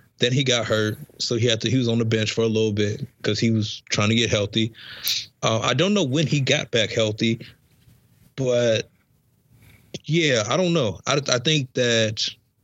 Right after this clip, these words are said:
the way the team, I'm about to get real, like, sports nerdy, um, 'cause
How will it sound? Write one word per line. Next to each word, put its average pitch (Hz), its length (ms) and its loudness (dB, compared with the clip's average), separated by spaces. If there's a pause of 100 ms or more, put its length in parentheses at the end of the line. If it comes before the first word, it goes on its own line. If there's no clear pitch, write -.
(400)
the 117 100 0
way 120 260 2
the 117 120 0
team, - 200 -2 (220)
I'm 120 100 4
about 113 220 2
to - 60 -4
get 98 220 -2
real, 110 160 2
like, 110 260 -2
sports - 380 2
nerdy, 104 380 0 (460)
um, 113 600 0 (1120)
'cause 127 400 0